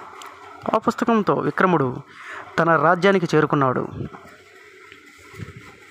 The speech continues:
తన రాజ్యంలోని కవులకు, పండితులకు ఆ పుస్తకాన్ని చూపాడు. అందరూ ఆ పుస్తకం గురించి ఏమీ చెప్పలేకపోయారు. అంతలో ఓ సాధువు ఆ పుస్తకాన్ని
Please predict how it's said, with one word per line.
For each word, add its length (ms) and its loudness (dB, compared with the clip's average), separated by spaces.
తన 160 8
రాజ్యంలోని 520 6
కవులకు, 540 4
పండితులకు 800 2
ఆ 60 6
పుస్తకాన్ని 440 2
చూపాడు. 340 2
అందరూ 300 4
ఆ 80 4
పుస్తకం 380 2
గురించి 300 4
ఏమీ 380 4
చెప్పలేకపోయారు. 720 0
అంతలో 300 2
ఓ 120 4
సాధువు 540 2
ఆ 80 6
పుస్తకాన్ని 500 2